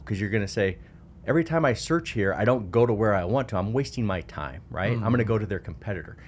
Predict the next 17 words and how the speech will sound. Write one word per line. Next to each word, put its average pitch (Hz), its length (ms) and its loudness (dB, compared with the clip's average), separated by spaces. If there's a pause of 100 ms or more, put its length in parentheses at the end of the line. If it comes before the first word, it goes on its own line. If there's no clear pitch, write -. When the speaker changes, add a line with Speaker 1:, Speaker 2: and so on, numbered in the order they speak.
(160)
Speaker 1:
Google 120 220 0
doesn't 95 320 0
want 80 220 -8
that. - 260 -12
So 101 200 0
Google 147 480 2
uses 107 340 -2
domain 104 400 0
authority 92 760 -4 (260)
to 104 100 -6
basically 110 520 -2
say, 104 400 -2 (420)
"We 131 220 0
are 117 180 6
very, 120 380 2
very, 113 560 2 (480)
um, 90 540 -4